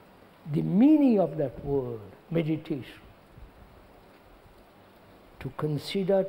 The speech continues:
together, it's too, I won't go into more of it. To consider together, not I consider and I'm right,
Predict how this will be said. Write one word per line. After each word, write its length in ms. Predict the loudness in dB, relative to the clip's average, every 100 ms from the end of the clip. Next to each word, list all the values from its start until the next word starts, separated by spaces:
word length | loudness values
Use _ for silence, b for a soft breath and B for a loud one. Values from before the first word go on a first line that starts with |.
| -4
together, 480 | -8 -4 -4 -6 -10 -18 -20 -20 -20 -20 -20 -20 -20 -20 -20 -20 -20 -20 -20 -20 -20 -20 -20 -20 -20 -20 -20 -20 -20 -20 -20 -20 -20 -20 -20 -20 -20 -20 -20 -20 -20 -20 -20 -20 -20 -18 -14
it's 220 | -14 -10
too, 220 | -6 -6 -6
I 40 | -8
won't 440 | -6 -6 -8 -8
go 220 | -4 -2
into 220 | -2 -6 -4
more 320 | 0 0 -2
of 80 | -8 -14
it. 80 | -16 -18 -20 -20 -20 -20 -20 -20 -20 -20 -20 -20 _ -20 -20 -20 -20 -20 -16 -12
To 80 | -8
consider 640 | -2 -2 -2 -2 -2 -2 -6 -16 -20 -20 -6
together, 540 | -2 0 0 0 -4 -14 -20 -20 -20 -20 -20 -20 -20 -8
not 260 | -2 -2 0
I 100 | -2
consider 640 | -2 -4 -8 -8 -6 -6 -8 -14 B B B B
and 160 | -2 0
I'm 200 | 0 0
right, 300 | -2 -2